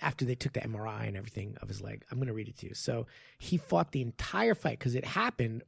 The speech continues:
right in the, I believe in the first, almost the first round, second round, in the beginning of the fight. And so this is, this is what it is. Thiago Santos' post-fight M R I revealed a torn A C L,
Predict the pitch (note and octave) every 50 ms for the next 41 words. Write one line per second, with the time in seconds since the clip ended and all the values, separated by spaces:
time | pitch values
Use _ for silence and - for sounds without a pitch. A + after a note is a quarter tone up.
0 | _ - C#3+ B2+ C3 C#3+ D3 D3+ F3+ F#3 F#3+ - - - C3 C3+ C#3 C3 B2 A#2+
1 | A2+ G#2+ G#2 - - - - G#2 - A#2+ C3 E3 F3+ D#3+ C#3 A2+ G#2 G2+ - -
2 | C3+ C3+ B2+ - - _ _ - C3 C#3 C#3 - - - - B2 A#2 - C#3+ C#3+
3 | C3+ - - A#2+ - A#2+ B2+ C#3+ D#3+ D#3+ - - - - - - - D3 B2+ B2
4 | - - C3+ C#3 C#3+ C3+ B2 A#2+ - C3 C3 D3 - - - - - - _ _
5 | - C#3 C#3+ C#3+ B2 - C#3+ C3 B2+ B2+ E3 G3 - - G3+ D3+ B2 D3 E3 D#3
6 | - D#3+ C#3+ B2+ A#2+ G#2 F#2 - - - - - _ _ _ _ _ _ _ _
7 | _ _ _ _ _ _ _ _ _ _ _ _ _ _ _ _ _ _ _ _
8 | _ _ _ _ _ _ _ _ _ _ _ _ - - - - - - - -
9 | - - - - - - F3 G#3 A#3+ G#3+ - - F3 E3+ D#3+ D#3 C#3 - - -
10 | F3 G3+ - - - D3 D3 D3+ - D3 C#3 D3 D3 C#3+ C3+ B2 A2+ A2 A2 A#2
11 | A2 A2 D3 D3+ C#3 A2+ A2 - - - G#2 - - - - - C3+ C3 C3 C3
12 | C3 - _ _ - E3 F#3+ A3 - - - - A#2 G2 F2 -